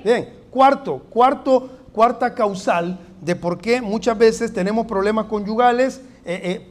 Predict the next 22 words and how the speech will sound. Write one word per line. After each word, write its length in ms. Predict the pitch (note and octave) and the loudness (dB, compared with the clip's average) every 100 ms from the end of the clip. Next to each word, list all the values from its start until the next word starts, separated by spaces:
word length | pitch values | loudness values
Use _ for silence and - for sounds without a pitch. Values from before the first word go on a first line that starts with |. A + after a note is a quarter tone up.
| - | -10
problemas 440 | - F#3 G#3 B3 A#3+ | -2 0 2 2 0
en 60 | |
nuestras 260 | G#3+ G3 F#3+ | 0 0 -2
finanzas 420 | F#3 F#3+ G#3+ G#3+ | 0 -2 -2 -4
conyugales. 520 | G#3 G3 G3+ A3 D#3 | -6 -6 2 2 2
Cuarta, 580 | C3+ A#3 B3+ B3+ A3 G#3 - - - | -4 0 0 2 0 0 -8 -20 -2
cuarta 420 | G#3+ A3 A3 G#3+ | 0 2 2 2
situación, 840 | G#3+ G#3+ G3 F#3+ A#3+ E3 B2 - - - | 2 -4 -4 0 0 0 -4 -14 -20 -20
dilapidador 1160 | - C#3 A#3+ C#4+ C#4 C4+ A#3 G3 E3 D#3+ A#3 B3 | -14 -6 0 2 2 0 -2 -2 0 0 -2 -2
de 100 | G3+ | -2
recursos. 720 | F3 E3 G#3 G3 - - - _ _ _ | -4 -6 -6 -6 -8 -14 -20 _ _ _
Una 180 | A#3+ A3+ | -8 -4
palabra 360 | A3 A3+ G#3+ | 0 0 0
rara, 300 | G3+ E3 C3 | -2 -4 -6
dilapidador. 920 | D3 C4 C4 B3+ A3+ F#3 F#3 F3+ C#3+ - - - | -6 -4 -4 -6 -6 -4 -2 -2 -6 -12 -20 -20
Dilapidar 720 | D3 F#3 F#3 F#3 F#3 A3 C#4 | -6 0 0 0 -2 -2 0
es 420 | D4 E4 - - - - | 0 0 -4 -14 -16 -4
agarrar 480 | D#3+ D#3 F#3 C#4 | -2 -2 0 -2
y 60 | C4 | -2
tirar. 320 | F3+ G3 E3+ C#3 - - - - _ _ _ _ _ _ - | -6 -2 -2 -2 -10 -20 -20 -20 _ _ _ _ _ _ -8
Botarata, 640 | F#3 G#3+ B3 D4 C#4+ A#3+ | -8 -4 -2 -2 -2 -6
pues. 200 | C4 A3+ | -6 -8